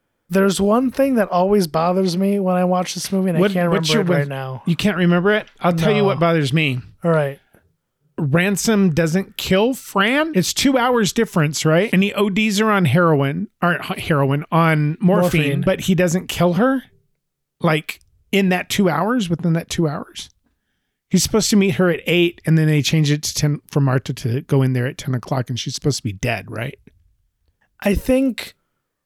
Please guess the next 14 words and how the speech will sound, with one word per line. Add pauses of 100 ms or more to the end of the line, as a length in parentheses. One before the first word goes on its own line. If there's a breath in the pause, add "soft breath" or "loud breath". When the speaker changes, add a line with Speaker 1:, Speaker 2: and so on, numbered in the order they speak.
(260)
Speaker 1:
from
what
I
could (420)
gather
online
is
that
morphine (840)
has
starting
effects
in,
like,